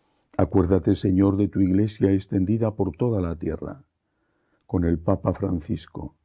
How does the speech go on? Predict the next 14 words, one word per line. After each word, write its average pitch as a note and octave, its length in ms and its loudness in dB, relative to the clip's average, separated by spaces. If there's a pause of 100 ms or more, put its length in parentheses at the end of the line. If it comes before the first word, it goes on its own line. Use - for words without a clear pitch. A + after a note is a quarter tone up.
(540)
con - 180 0
nuestro F#2 320 2
obispo G2 420 0
Agustín F#2+ 580 -2 (240)
y G#2 120 -2
todos B2 260 4
los A2+ 200 0
pastores G#2 560 -6
que G3+ 160 -6
cuidan G#2 500 0
de F#2+ 140 -2
tu G2 160 -8
pueblo, A#2+ 440 -4 (400)
llévala G2 640 0